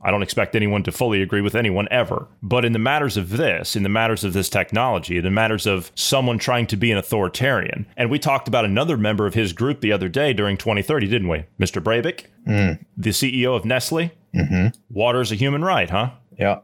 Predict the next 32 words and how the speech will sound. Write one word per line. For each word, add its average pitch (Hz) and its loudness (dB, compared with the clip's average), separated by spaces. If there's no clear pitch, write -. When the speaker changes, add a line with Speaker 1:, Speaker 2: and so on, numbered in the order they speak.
Speaker 1:
Washing 127 0
your 127 0
car 156 0
is 98 -4
not 120 0
a 113 0
human 120 0
right. 123 0
That, 139 -4
boy, 190 -2
that 208 2
sounds 196 -2
an 156 0
awful 170 0
lot 160 0
like 131 0
authoritarianism 139 0
to 98 -2
me. 123 0
I 127 0
only 160 0
get 151 0
five 151 0
gallons 151 0
of 113 -4
water 147 0
a 120 0
day. 165 0
That's 117 -8
all 135 2
I 127 0
get. 147 -2